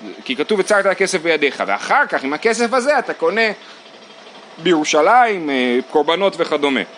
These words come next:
נכון? אז במעשר מדובר על דמי מעשר, אז גם בשביעית מדובר על דמי שביעית,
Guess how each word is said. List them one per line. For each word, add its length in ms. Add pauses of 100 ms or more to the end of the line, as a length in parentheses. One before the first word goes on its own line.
נכון? 300 (880)
אז 140
במעשר 600
מדובר 260
על 120
דמי 260
מעשר, 440 (260)
אז 120
גם 160
בשביעית 380
מדובר 260
על 120
דמי 200
שביעית, 640